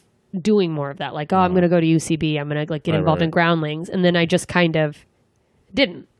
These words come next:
Speaker 2: Yeah.
Speaker 1: Like, I started to, and then I, like, didn't really invest in it.
Speaker 2: Mm-hmm.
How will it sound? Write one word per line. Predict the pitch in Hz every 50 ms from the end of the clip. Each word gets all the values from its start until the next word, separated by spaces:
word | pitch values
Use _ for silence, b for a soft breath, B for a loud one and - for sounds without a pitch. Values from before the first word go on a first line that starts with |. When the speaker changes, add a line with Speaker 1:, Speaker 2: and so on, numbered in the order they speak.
| _ _ _ _
Speaker 2:
Yeah. | - 104 95 90 92 -
Speaker 1:
Like, | 175 165
I |
started | 160 - - 277 269 262 240 240 233 -
to, | 240 233 226 220 220
and | 214 202 190
then | 175 165
I, | 156 156
like, | 156 160 156 - _ _ -
didn't | 202 202 190 190
really | 180 185 180 170
invest | 160 156 160 196 208 - - -
in | 208 202
it. | 196 196 196 190 - -
Speaker 2:
Mm-hmm. | 180 175 175 117